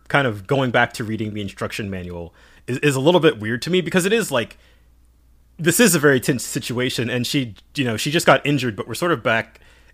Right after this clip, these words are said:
<laughs> It, it feels like, like a, like a turn-based battle or s-, battle or something like that. Like, <laughs> uh, Miss Doublefinger is sort of here just waiting for her turn while, while Nami is, like, trying to figure out the joke. <laughs>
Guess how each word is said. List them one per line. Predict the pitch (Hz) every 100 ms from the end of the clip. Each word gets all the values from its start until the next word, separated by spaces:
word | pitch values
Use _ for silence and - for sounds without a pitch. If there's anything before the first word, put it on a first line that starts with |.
| _
<laughs> | - -
It, | 240 - 202 185 -
it | 170
feels | - 196 185 147 - - - -
like, | 170 165
like | 175
a, | 151 -
like | 151
a |
turn-based | 127 - 175 160 139 -
battle | 110 123 101
or |
s-, | 92
battle | - - 127 107
or |
something | 95 95 87
like | 82
that. | 87 82
Like, | 104 95 _ - _ _
<laughs> | - - - _
uh, | 101 98 98
Miss | 123
Doublefinger | 131 120 123 101 104
is | 98
sort | - - - 127
of | 107
here | 123
just | 110 101
waiting | 107 110
for | 120 98
her |
turn | 87 104 98 87
while, | 90
while | - 107
Nami | 95 95 95 92
is, | 87 87
like, | 110 -
trying | - 101
to | 90
figure | 113 98 92
out | 85
the | 85
joke. | 95 92 -
<laughs> | -